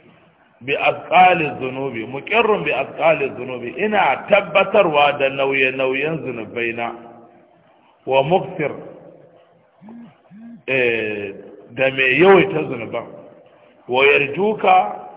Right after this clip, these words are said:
yana fatanka, fi ghufraniha, ka yafe masa. Fa huwa yatma'u, yana kwaɗayin yafiyarka. Fa innaka dhul ihsani wal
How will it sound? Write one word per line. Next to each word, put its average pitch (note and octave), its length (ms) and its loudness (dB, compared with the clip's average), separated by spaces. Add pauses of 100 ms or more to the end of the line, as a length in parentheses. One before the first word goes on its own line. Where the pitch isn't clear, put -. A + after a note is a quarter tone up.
yana D#3+ 580 0
fatanka, D#3+ 1120 2 (320)
fi E3 120 2
ghufraniha, C#3 1120 0
ka B2+ 80 -6
yafe C3 520 2
masa. A#2 340 -8 (1000)
Fa B2 80 -2
huwa C3+ 300 -2
yatma'u, A#2 760 -4
yana C#3 340 -2 (120)
kwaɗayin B2 560 -6
yafiyarka. B2+ 800 -4 (2250)
Fa D#3 180 4
innaka F#3 520 0
dhul D#3+ 200 0
ihsani F3 680 0
wal D3 300 -4